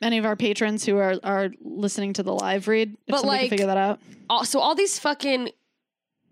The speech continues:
Speaker 2: ass kissing, uh, it's all these people who probably are mediocre in school and wanna
Speaker 1: Mm-hmm.
Speaker 2: just, like, suck the nut of any teacher they can to get some type of advantage. But, like, basically the Inquisitorial Squad is the, the fucking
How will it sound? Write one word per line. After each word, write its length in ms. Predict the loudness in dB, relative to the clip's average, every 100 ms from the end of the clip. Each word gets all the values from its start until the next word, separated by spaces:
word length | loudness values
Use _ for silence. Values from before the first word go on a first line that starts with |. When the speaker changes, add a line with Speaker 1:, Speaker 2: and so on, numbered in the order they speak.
| -2
Speaker 2:
ass 400 | 0 0 -2 -6
kissing, 760 | -4 -4 -2 -2 0 -2 -4 -6
uh, 120 | -6 -4
it's 140 | -2
all 120 | 0 2
these 140 | 2
people 200 | 2 2
who 60 | 2
probably 420 | 2 0 2 2
are 120 | 0
mediocre 760 | -2 -2 0 2 2 0 0 0
in 160 | 0
school 460 | -4 -6 -4 0 0
and 180 | 2 2
wanna 180 | 2 0
Speaker 1:
Mm-hmm. 60 |
Speaker 2:
just, 160 | -2 -2
like, 200 | -2 -6 -20 -8
suck 440 | -4 0 0 0
the 80 | -2
nut 340 | 0 0 0 0
of 120 | 0
any 180 | 0 0
teacher 380 | -4 -2 -2
they 120 | 0 -2
can 380 | -2 -2 -2 -2
to 120 | 0
get 200 | -2 -2 _ -20 -20 -20 -12
some 320 | -4 0 0
type 240 | 0 0 0
of 100 | -2
advantage. 640 | -2 0 0 -2 -4 -4
But, 140 | -2 0
like, 300 | 0 -2 -10 -20 -20 _ _ -4
basically 480 | 0 2 2 0 0
the 100 | 0
Inquisitorial 640 | 0 2 2 2 2 0
Squad 400 | 0 2 2 2
is 400 | 2 0 0 -4
the, 160 | -8 -8
the 160 | -4 -2
fucking 840 | -2 -2 0 2 2 0 -4